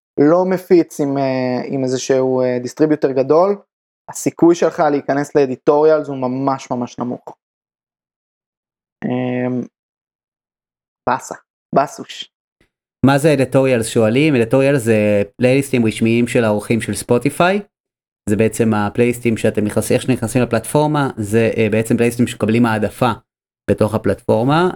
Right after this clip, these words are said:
Speaker 2: אה, לפי מה שאיתי אומר ומכיר, יש, אה, מערכת יחסים, אה, מאוד מאוד ברורה בין, אה, חברות התקליטים ה-, המייג'וריות, שזה סוני, יוניברסל, אה, וורנר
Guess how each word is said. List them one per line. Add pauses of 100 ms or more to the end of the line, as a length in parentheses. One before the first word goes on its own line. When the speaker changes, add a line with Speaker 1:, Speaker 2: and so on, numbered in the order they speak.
Speaker 2:
אה,
לפי
מה
שאיתי
אומר
ומכיר, (720)
יש,
אה,
מערכת
יחסים,
אה, (300)
מאוד
מאוד
ברורה (540)
בין,
אה,
חברות
התקליטים
ה-,
המייג'וריות,
שזה (560)
סוני,
יוניברסל,
אה,
וורנר